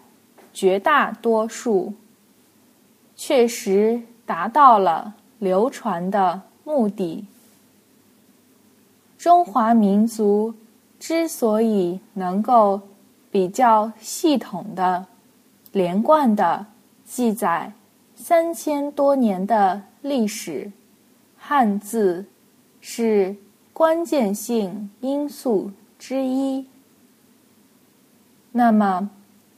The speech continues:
汉字是如何产生的呢？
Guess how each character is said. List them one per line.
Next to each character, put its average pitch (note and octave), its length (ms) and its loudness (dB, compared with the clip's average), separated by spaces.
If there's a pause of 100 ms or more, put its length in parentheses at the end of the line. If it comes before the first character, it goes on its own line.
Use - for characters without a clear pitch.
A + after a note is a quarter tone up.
(160)
汉 C4 360 0
字 A3 440 0 (340)
是 A3+ 580 0 (300)
如 A3+ 300 2
何 B3 480 0
产 G#3 400 -8
生 D#4 500 -4
的 A#3+ 140 -2
呢？ F#3+ 400 -2